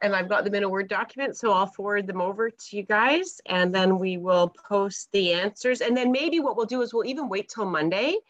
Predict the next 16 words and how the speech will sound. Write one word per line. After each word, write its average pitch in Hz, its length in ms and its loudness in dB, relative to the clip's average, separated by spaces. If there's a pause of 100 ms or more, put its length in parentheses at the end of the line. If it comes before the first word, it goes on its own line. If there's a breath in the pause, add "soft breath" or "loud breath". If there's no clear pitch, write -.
(280 soft breath)
because 208 340 -4
if 208 200 0
you 202 140 -10
get 208 260 0
any 240 180 2
more 220 220 0
indication 202 840 -2
about 170 400 -2
what 175 420 -6 (200)
some 190 340 -2
of 175 80 -6
those 175 220 -2
answers 165 420 -2
might 165 300 -6
be, 170 420 2
and, 135 340 0